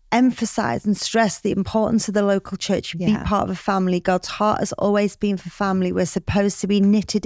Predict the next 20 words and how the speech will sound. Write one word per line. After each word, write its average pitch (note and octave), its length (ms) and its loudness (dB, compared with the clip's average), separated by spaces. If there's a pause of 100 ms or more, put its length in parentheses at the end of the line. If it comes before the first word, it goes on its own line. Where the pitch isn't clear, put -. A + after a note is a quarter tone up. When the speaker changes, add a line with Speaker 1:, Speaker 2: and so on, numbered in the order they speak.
Speaker 1:
into G3+ 340 0
the F3+ 80 -2
body G3 340 2
of F#3 140 -2
Christ. F#3 540 -4 (580)
And A3 160 4
it's - 280 -2
in B3+ 200 6
that B3 220 4
environment G#3+ 1200 2 (320)
that G#3+ 360 2
actually A#3 520 2
you G#3+ 220 2
do A#3 260 2
begin A3 380 2
to - 140 -2
look G#3 320 0
around G3+ 460 0
and G3 180 2
you, G#3 240 2